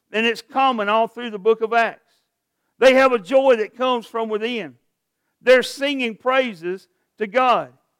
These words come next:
How are they singing praises to God locked down in stocks after they've been beaten? Because Galatians five twenty-two and twenty-three says this,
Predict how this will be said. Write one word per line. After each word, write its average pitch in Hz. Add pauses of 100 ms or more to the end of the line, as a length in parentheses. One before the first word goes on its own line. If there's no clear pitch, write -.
(360)
How 277
are 277
they 247
singing 254
praises 240
to 202
God 208 (360)
locked 240
down 240
in 208
stocks 247 (360)
after 233
they've 240
been 247
beaten? 247 (760)
Because 226
Galatians 233
five 254
twenty-two 247
and 226
twenty-three 247
says 214
this, 240